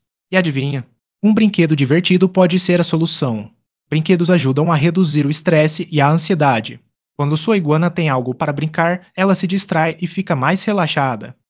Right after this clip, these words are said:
Benefícios dos brinquedos reduzem o estresse, mantêm a mente ocupada, aumentam a atividade, promovem exercício físico, melhoram o humor, fazem a iguana mais feliz.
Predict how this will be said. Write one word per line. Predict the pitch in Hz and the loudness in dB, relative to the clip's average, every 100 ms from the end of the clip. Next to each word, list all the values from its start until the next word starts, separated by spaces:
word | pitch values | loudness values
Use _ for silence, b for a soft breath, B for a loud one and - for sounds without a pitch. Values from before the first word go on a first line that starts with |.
| _ - | _ -2
Benefícios | 160 175 185 165 | 0 2 -2 -2
dos | 147 156 | -2 -2
brinquedos | 160 180 190 185 190 | -2 0 0 0 0
reduzem | 214 180 196 180 | 0 2 2 2
o | 170 | 0
estresse, | 160 180 156 156 - _ | 0 0 2 0 -6 _
mantêm | - 151 156 | -4 -2 0
a | 135 | -2
mente | 127 151 160 | -2 0 -2
ocupada, | 165 156 120 104 101 127 _ _ - | -2 0 0 0 -6 -14 _ _ -2
aumentam | 170 170 196 196 | 2 4 4 2
a | |
atividade, | 160 165 156 127 120 123 - - | 2 2 2 2 0 -4 -14 -2
promovem | 185 151 147 165 | 2 4 4 2
exercício | 165 190 - 196 175 | 2 2 2 0 -2
físico, | - 147 110 110 - - _ _ _ | 0 -2 -2 -6 -12 -20 _ _ _
melhoram | 160 180 170 175 | -2 2 4 2
o | |
humor, | 175 151 120 123 - | 0 0 -2 -6 -4
fazem | 147 165 | -2 0
a | 170 | 0
iguana | 143 143 160 | 0 0 2
mais | 135 127 | 0 -2
feliz. | - 143 131 110 - - | -4 -6 -6 -6 -8 -10